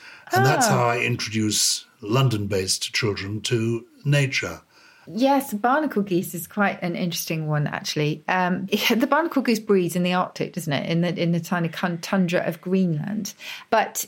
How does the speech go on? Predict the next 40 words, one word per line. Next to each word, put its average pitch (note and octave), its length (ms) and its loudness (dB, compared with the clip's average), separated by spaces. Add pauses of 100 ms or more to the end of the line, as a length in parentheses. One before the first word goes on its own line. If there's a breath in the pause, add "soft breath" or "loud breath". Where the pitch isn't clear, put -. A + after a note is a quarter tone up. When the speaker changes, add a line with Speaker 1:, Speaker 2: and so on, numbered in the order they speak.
Speaker 2:
its - 240 2
place B3+ 320 0
of A#3 80 -2
origin F#3+ 300 2
was E3 100 0
a F3+ 60 -4
bit E3+ 140 -2
of E3 80 0
a D#3+ 40 0
mystery, G3 520 2
and F#3 180 -2
people C#4 400 2
thought G3+ 500 0
centuries E3 420 -4
ago E3 200 -2
that D#3+ 160 -4
it - 100 -6
hatched - 640 -2 (300 loud breath)
from F#3+ 440 0
a G#3+ 60 0
type G3 400 -2
of F3+ 140 -2 (140)
barnacle A3 800 2 (120)
that F#3+ 240 0
would F#3 120 2
attach - 360 -6
itself E3+ 240 -4
to - 120 -6
objects - 460 -4 (300 loud breath)
floating F#3+ 560 0
in E3+ 180 0
the F3+ 80 0
water A#3+ 480 0
and D#3 320 0
had G3+ 160 0
these G3+ 180 0
sort G3 140 -2
of F#3 100 0
long, F#3 600 2 (260 loud breath)
feathery E3 800 -2